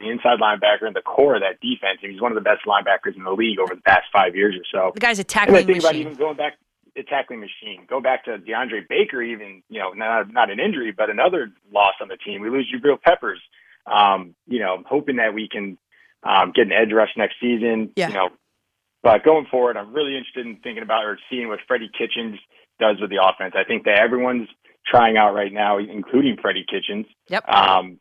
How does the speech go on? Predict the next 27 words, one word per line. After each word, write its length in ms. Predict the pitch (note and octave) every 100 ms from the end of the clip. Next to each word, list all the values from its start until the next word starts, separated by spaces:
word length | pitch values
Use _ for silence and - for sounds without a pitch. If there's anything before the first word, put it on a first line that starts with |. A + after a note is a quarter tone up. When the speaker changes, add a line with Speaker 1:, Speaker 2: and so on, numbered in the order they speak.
| -
Speaker 1:
you 100 | A2+
know, 80 | F#2
if 80 | -
he, 160 | D3+ D3
let's 140 | D3+ -
see 60 |
if 120 | E3 B2+
he 80 |
can 100 | A#2
get 180 | A2+ G#2+
Daniel 240 | A2 A2+ A#2
Jones 320 | F#2+ G#2+ F#2+
and 80 | G2
the 60 |
wide 200 | F#2 G2+
receivers 440 | G2 - G#2 F#2+ F2+
in 120 | F2+ -
sync 180 | B2 A#2+
a 40 | B2+
little 200 | B2 A#2
bit. 280 | B2 A#2 _
Speaker 2:
Yep. 160 | - - _ -
Speaker 1:
Um, 220 | G2 -
get 160 | A#2
them 100 | A2
on 120 | G2+
the 60 | G2+